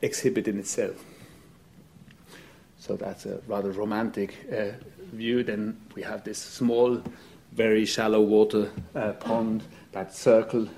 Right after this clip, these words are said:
under, under the belly of the building for the nice reflections. And I think this is, of course, before it really opened, so it's a very popular place now.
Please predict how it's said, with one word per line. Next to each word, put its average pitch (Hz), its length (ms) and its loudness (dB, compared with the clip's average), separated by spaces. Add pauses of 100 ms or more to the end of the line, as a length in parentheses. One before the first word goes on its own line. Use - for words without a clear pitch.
(160)
under, 117 480 2 (440)
under 110 220 0
the 98 140 2
belly 107 420 2
of 104 160 -4
the 107 80 -4
building 107 480 0
for 104 200 -6
the 101 120 -4
nice 104 340 -6
reflections. 113 600 -6
And 123 100 -2
I - 20 -4
think - 380 -4 (240)
this 117 180 -2
is, 113 140 -8
of 101 100 -10
course, 113 380 2 (500)
before 113 400 6
it 113 140 6
really 110 320 4
opened, 127 520 6
so 139 160 2
it's 120 180 0
a 120 40 0
very 143 220 4
popular 120 360 0
place 117 380 -2
now. 101 300 -4